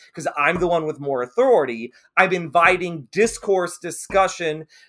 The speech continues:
Te-, learning, learning is individual, but learning is also social. Uh, teaching is individual, and teaching is also social. And I'm inviting that discourse to a better place. So I still believe in the co-teaching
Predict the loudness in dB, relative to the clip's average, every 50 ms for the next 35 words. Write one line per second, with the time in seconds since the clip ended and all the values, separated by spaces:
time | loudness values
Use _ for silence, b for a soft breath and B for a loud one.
0 | b b b _ _ -10 -10 -10 -10 -10 -10 -8 -4 0 2 4 4 4 4 2
1 | 2 0 -2 -4 -6 -6 -4 -2 2 2 4 2 2 -2 -4 -6 -6 -8 -8 -8
2 | -8 -6 -6 -4 -4 -6 -4 -2 -2 -4 0 0 -2 0 0 0 -2 0 -2 -4
3 | -2 -2 -2 -2 -2 -4 -6 -6 -2 0 0 2 0 0 -4 -8 -8 -8 -8 -12
4 | b b b b _ -2 -2 -2 -2 -4 -10 -14 -12 -12 -10 -8 -6 -6 -6 -6
5 | -6 -8 -8 -8 -6 -6 -6 -6 -6 -6 -8 -10 -8 -8 -6 -8 -4 -4 -4 -4
6 | -4 -6 -12 -14 -14 -14 -10 -8 -4 -4 -4 -4 -4 -6 -10 -12 _ _ 0 4
7 | 4 4 4 2 0 2 2 2 2 2 -4 -8 -8 -8 -4 -4 -2 -2 -2 -4
8 | -8 b b b b -4 -4 -2 0 0 0 0 -2 -6 -10 -10 -10 -14 b b
9 | b b 2 2 2 2 0 -4 _ _ 4 4 4 4 -2 -10 -12 -6 -2 0
10 | 0 0 0 0 -2 -4 -2 -2 -2 -2 -2 -4 -4 -4 -4 -6 -6 -4 4 8
11 | 8 8 8 8 2 -4 -8 -8 -8 -8 -8 -8 -8 -8 -6 -6 -6 -6 -8 -8
12 | -10 -12